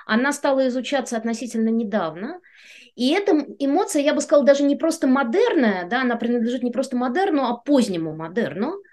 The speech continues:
и связана, э, с двумя важными обстоятельствами, с двумя важными факторами. Первое, она предполагает включение воображения, без воображения она не работает. А, и второе,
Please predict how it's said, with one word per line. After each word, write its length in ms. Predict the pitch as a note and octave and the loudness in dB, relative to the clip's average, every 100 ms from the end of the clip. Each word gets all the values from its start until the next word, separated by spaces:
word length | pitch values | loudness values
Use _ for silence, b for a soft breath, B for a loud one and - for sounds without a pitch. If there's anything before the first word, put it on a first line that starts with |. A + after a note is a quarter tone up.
| B B A#3+ B - | B B -20 B -4
и 100 | C4 | -2
связана, 960 | - C4+ F4+ F#4+ E4+ D#4+ D4+ D4 C4+ - A#3 A#3+ A#3+ G#3+ A3+ | -2 0 2 2 4 4 4 2 0 -4 -2 0 0 -2 -4
э, 60 | |
с 60 | G#3+ | 0
двумя 380 | A#3 C4 E4 D4 | 2 2 2 4
важными 520 | C#4 D4 B3+ B3 A#3 | 4 4 4 0 -2
обстоятельствами, 880 | A3+ - C4 C4+ - D#3 - F3 F#3 | -4 -2 2 2 0 -8 -12 -10 -8
с 60 | |
двумя 320 | F#3 G#3 B3 A3+ | -2 0 2 0
важными 360 | A#3 G#3+ F#3 | 0 -2 -6
факторами. 760 | F#3 A#3+ F#3+ - - G#2+ - - _ _ _ _ _ - | -6 -6 -6 -8 -14 -14 -18 -20 _ _ _ _ _ -2
Первое, 460 | D4 D4 A#3+ G#3+ G#3+ | 4 4 6 2 4
она 200 | A#3+ D4 | 2 2
предполагает 680 | C#4 - B3+ B3+ B3 E4 - | -2 -2 -2 0 4 4 4
включение 580 | - B3 - D4 B3+ | -2 -6 -4 -2 0
воображения, 840 | A#3 A#3+ A3 B3+ C4 A4+ A#4 A3 G3 | 0 0 0 0 0 0 0 0 0
без 200 | C4+ A#3+ | -2 0
воображения 560 | A#3 A3 B3 F#4 D#4 | 0 0 0 0 2
она 80 | A#3 | 2
не 100 | B3 A#3+ | 2 2
работает. 500 | A3+ G3+ - - - _ _ _ _ _ b b b b - | 2 0 -4 -12 -18 _ _ _ _ _ b b b b -2
А, 440 | D4+ - D4 D4 - | 2 4 2 0 -2
и 100 | C4+ | -4
второе, 800 | B3 C#4 C#4+ G#4+ A4+ F4 C#4 | 0 2 4 4 2 2 0